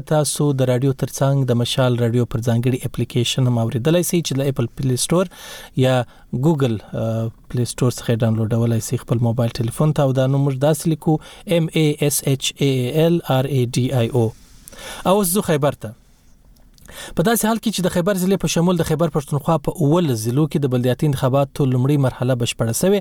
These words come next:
په خیبر کې د منتخب شوو کونسلرانو او تحصیل چیرمنانو رسمي نتیجې اعلان شوې دي.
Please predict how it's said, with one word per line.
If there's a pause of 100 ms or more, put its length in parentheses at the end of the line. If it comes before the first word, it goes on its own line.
(300)
په
خیبر
کې
د
منتخب
شوو
کونسلرانو
او
تحصیل
چیرمنانو (360)
رسمي
نتیجې
اعلان
شوې
دي.